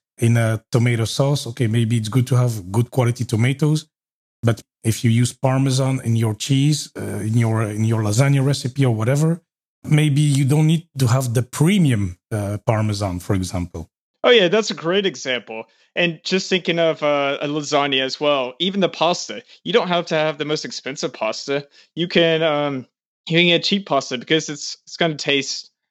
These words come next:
Speaker 2: similar.
Speaker 1: Mm-hmm.
Speaker 2: Um, it's going to have the same flavor, and it's, it's not gonna really make a big difference in the way you eat it.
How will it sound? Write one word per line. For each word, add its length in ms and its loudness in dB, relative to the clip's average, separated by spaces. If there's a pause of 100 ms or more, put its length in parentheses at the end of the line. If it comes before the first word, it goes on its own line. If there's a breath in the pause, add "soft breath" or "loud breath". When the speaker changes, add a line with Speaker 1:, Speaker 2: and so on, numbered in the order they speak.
(180)
Speaker 2:
similar. 800 -2 (320)
Speaker 1:
Mm-hmm. 80 4
Speaker 2:
Um, 560 0 (100)
it's 280 -2
going 280 0
to 300 0
have 260 0
the 100 -8
same 400 -2
flavor, 500 0
and 220 -2
it's, 280 -8 (240)
it's 160 -6
not 180 0
gonna 160 0
really 640 0 (160)
make 280 0
a 60 2
big 220 -2
difference 520 -2
in 180 -6
the 100 -2
way 140 2
you 180 2
eat 200 -4
it. 320 -12